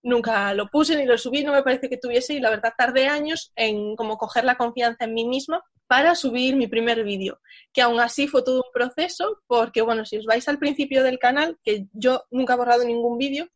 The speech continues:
sé que hay gente que hace así como resumen y review de los vídeos que tiene y va quitando, como los que le dan más vergüenza. A mí los primeros, pues, hombre, no me emocionan, pero eran mis inicios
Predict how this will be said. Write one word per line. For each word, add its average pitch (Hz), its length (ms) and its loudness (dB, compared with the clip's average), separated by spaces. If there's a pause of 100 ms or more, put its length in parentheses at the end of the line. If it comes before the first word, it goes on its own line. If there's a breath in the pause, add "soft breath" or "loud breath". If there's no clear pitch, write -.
(300)
sé 214 160 -4
que 226 80 2
hay 214 60 0
gente 220 280 -4
que 220 80 -16
hace 208 180 -8
así 226 180 -8
como 220 340 -2
resumen 220 480 -4
y 214 220 -4
review 226 280 -4
de 240 100 6
los 247 100 0
vídeos 240 240 -2
que 233 80 0
tiene 233 220 -4
y - 20 0
va 220 160 2
quitando, 247 420 0
como 220 220 -6
los 208 100 -10
que 214 120 -6
le 214 80 -2
dan 214 120 0
más 220 160 -2
vergüenza. 240 380 -2
A 302 80 -4
mí 254 100 -2
los 226 140 -4
primeros, 240 400 2
pues, 208 160 -4
hombre, 226 300 -2
no 233 180 -2
me 233 100 4
emocionan, 339 500 0
pero 302 220 4 (500 loud breath)
eran 269 220 6
mis 254 220 0
inicios 269 480 -2